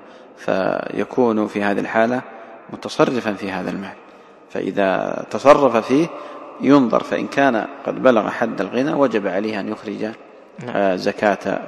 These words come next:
Speaker 1: فطره من هذا المال.
Speaker 2: نعم. طيب، فضل الشيخ، آه، حكم زكاة الفطر، هل هي واجبة أم مسنونة؟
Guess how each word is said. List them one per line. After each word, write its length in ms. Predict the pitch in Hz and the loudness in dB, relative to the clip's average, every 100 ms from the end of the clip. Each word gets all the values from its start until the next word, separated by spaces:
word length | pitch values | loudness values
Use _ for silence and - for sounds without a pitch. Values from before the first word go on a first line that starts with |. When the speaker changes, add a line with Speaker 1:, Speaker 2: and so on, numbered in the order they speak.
| - | -8
Speaker 1:
فطره 340 | - 101 - 92 | -8 -8 -6 -6
من 140 | 90 | -6
هذا 200 | 90 71 | -8 -8
المال. 160 | - - - - - | -12 -16 -20 -20 -20
Speaker 2:
نعم. 120 | 135 117 _ _ _ _ - | -18 -18 _ _ _ _ 2
طيب، 280 | 165 156 | 4 4
فضل 160 | 151 160 | 2 0
الشيخ، 340 | 151 170 - 147 | 0 -2 0 2
آه، 760 | 139 135 135 123 98 76 - | 4 4 2 0 -2 -6 -10
حكم 340 | - 170 170 139 | -6 -2 -2 -2
زكاة 320 | 127 - 127 | -2 -2 -2
الفطر، 320 | - 127 120 - | -4 -8 -8 -8
هل 100 | 123 | -10
هي 180 | 127 123 | -6 -2
واجبة 420 | 127 127 127 120 | 0 0 -2 -6
أم 180 | 123 113 | -8 -10
مسنونة؟ 420 | - 127 120 | -12 -10 -12